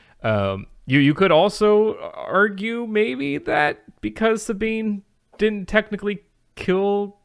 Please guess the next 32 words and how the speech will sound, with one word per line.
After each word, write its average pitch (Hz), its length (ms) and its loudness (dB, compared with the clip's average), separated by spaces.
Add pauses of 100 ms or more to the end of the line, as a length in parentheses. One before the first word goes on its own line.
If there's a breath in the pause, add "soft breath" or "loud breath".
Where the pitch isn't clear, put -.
Gar 202 200 2
Saxon, 202 540 -2
which 175 140 -4
I 156 40 -2
know 160 220 -4 (800)
clearly 156 420 -2
that 139 160 0
doesn't 139 200 -4
have 135 200 -2
to 120 60 -6
happen, 139 480 -2 (460 soft breath)
um, 110 480 -2 (1080)
but 127 300 -2
maybe 143 880 0 (260)
then 131 300 -2
it 123 140 -4
still 131 300 0
wasn't 123 340 0
a 113 100 0
legitimate 113 760 -2
claim. 175 520 -4 (640 soft breath)
Um, 107 680 0 (640)
I 143 120 4
don't, 233 160 4
I 117 100 2
don't, 131 100 2
I 131 80 6
don't 143 120 2
know. 143 280 -2 (140)
I - 240 2
feel 185 260 2
like 156 300 4